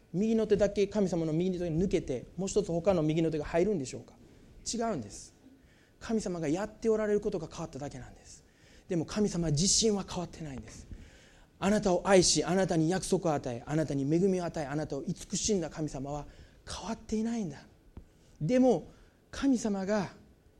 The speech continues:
今やっていることは昔とは違うんだ。その自分があまりにも固定した、神様の恵みに対してあまりにも固定した観念を持っているとですね、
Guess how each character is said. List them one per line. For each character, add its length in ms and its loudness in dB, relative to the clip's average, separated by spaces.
今 360 0
や 140 -6
っ 40 -14
て 140 -10
い 40 -4
る 80 -6
こ 100 -10
と 120 -10
は 100 -6
昔 320 -8
と 80 -4
は 40 -4
違 160 -6
う 40 -10
ん 40 -6
だ。 180 -12
そ 240 -2
の 340 2
自 180 2
分 260 4
が 280 0
あ 140 -4
ま 180 4
り 140 4
に 120 6
も 380 2
固 160 -2
定 320 2
し 140 0
た、 120 -6
神 220 2
様 180 2
の 60 2
恵 280 4
み 100 6
に 100 2
対 180 2
し 80 -4
て 120 -6
あ 100 -8
ま 160 -4
り 80 2
に 80 6
も 100 6
固 220 -2
定 320 0
し 120 0
た 280 0
観 320 0
念 160 0
を 40 0
持 160 -2
っ 20 -10
て 240 -6
い 60 0
る 100 -4
と 120 -6
で 100 -6
す 100 -18
ね、 240 -12